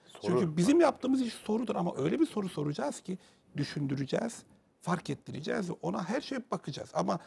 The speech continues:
Speaker 2: mesela şimdi içine tıbbı da koymamız lazım. Şimdi benim karşımda obsesif kompulsif bozukluk olan bir hasta var.
Speaker 1: Hı hı.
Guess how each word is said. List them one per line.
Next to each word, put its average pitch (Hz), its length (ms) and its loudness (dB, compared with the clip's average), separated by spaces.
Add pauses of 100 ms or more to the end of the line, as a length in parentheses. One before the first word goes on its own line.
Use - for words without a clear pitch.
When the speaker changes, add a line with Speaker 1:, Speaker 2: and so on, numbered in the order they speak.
(160)
Speaker 2:
mesela - 300 -4
şimdi - 180 -10
içine 247 280 -4
tıbbı 285 340 -2
da 339 120 2
koymamız 147 480 0
lazım. - 300 -12 (200)
Şimdi 190 220 0
benim 220 140 2
karşımda 185 640 -2 (200)
obsesif 196 480 -2
kompulsif 180 460 -4
bozukluk 180 440 2
olan 247 380 -2
bir 226 260 -6
hasta 233 340 -2
var. 208 200 -6 (100)
Speaker 1:
Hı 120 60 -10
hı. 107 40 -8